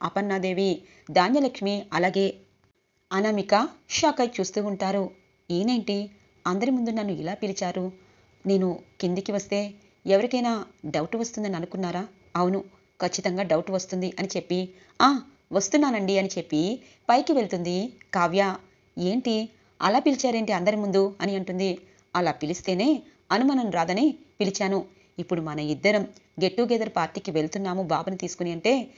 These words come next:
ఖచ్చితంగా మళ్ళీ పెద్ద గొడవే జరుగుతుంది కళావతి. ఇప్పుడు ఎలా?" అనగానే, "ప్రతిదానికి భయపడే మీరు ఇలా బిడ్డని కని ఇంటికి తీసుకొస్తే ఇలాంటివన్నీ ఉంటాయని తెలీదా? ముందు వీళ్ళమ్మని తీసుకురండి, అప్పుడు ఎవ్వరూ మీకు ఏమీ అడగరు" అనగానే,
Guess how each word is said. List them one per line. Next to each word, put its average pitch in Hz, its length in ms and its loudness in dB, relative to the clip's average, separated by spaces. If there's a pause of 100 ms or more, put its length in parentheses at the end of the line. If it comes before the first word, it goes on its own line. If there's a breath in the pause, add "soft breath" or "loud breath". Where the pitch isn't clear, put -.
(240 soft breath)
ఖచ్చితంగా 196 440 2
మళ్ళీ 185 400 0 (360 soft breath)
పెద్ద 190 200 4
గొడవే 190 320 2
జరుగుతుంది 190 420 -2
కళావతి. 180 560 -2 (300 soft breath)
ఇప్పుడు 233 240 -2
ఎలా?" 190 360 2 (120)
అనగానే, 170 520 -2 (380 soft breath)
"ప్రతిదానికి 240 600 0
భయపడే 196 400 -2
మీరు 208 380 2 (220 loud breath)
ఇలా 277 160 2
బిడ్డని 156 360 -2
కని 226 180 -2
ఇంటికి 185 260 -4
తీసుకొస్తే 202 640 -2 (240 loud breath)
ఇలాంటివన్నీ 190 520 0
ఉంటాయని 196 540 0 (260 soft breath)
తెలీదా? 190 440 6 (340 soft breath)
ముందు 175 200 0
వీళ్ళమ్మని 190 440 0
తీసుకురండి, 180 560 -2 (300 soft breath)
అప్పుడు 220 220 2
ఎవ్వరూ 151 360 2
మీకు 202 420 2 (200)
ఏమీ 196 320 4
అడగరు" 175 420 2
అనగానే, 180 460 -2